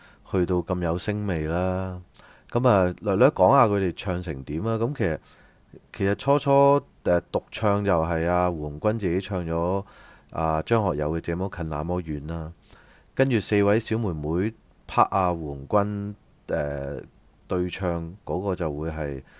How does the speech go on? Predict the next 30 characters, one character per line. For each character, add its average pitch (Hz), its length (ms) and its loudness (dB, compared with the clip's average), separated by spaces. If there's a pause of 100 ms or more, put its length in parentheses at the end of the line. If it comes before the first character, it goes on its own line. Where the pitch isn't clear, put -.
(340)
唱 87 460 -4
劉 73 160 -4
德 104 140 2
華 76 260 -4
同 78 160 -12
埋 69 160 -6
黎 67 160 -8
明 67 220 -12
嘅 71 160 -10
歌。 87 320 -2 (760)
咁 113 140 0
啊， 113 80 4
分 117 220 -2
別 90 200 2
係 110 120 4
Aaron 95 260 0
唱 98 180 -6
咗 95 140 -2
劉 90 140 -2
德 104 120 -2
華 73 260 -4 (140)
《愛 90 60 0
不 98 120 -4
完》 95 60 -4 (240)
啦， 101 360 -6 (420)
跟 110 180 -4
住 98 100 -2
Gigi 82 600 -6
唱 87 220 -4
咗 87 480 -2